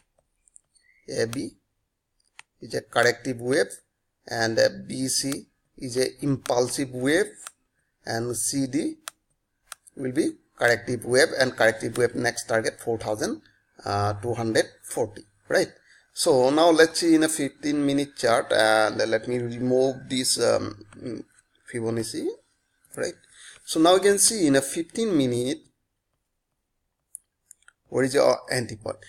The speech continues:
So fifteen minute, the price is running in a range, right? You can see it right now. They broke this, uh, uh,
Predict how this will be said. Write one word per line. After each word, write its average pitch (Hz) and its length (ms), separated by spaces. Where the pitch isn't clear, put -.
So 170 260
fifteen 208 480
minute, 151 260
the 147 60
price 147 400
is 170 180
running 127 360
in 135 100
a 123 160
range, 110 500
right? - 220
You - 60
can 113 140
see 127 220
it 131 120
right 117 300
now. 127 320
They 120 80
broke 131 460
this, - 380
uh, 110 580
uh, - 320